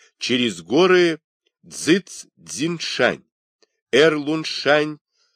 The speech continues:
Таохуншань, Саньгайшань, Хуанниган, Байшау,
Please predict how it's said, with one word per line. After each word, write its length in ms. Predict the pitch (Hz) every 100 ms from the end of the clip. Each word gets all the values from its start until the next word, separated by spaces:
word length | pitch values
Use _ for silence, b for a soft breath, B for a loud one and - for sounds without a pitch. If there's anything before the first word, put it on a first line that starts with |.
| _ -
Таохуншань, 1300 | 127 139 147 143 - 151 151 - - 135 139 139 139 _ _ _
Саньгайшань, 1300 | - - 123 117 98 117 123 123 - 127 135 135 139 _ _ _ _
Хуанниган, 1080 | - 120 131 123 117 113 90 107 123 156 160 _ _ _ _ _
Байшау, 1200 | 92 80 139 123 104 - 104 95 - - 113 180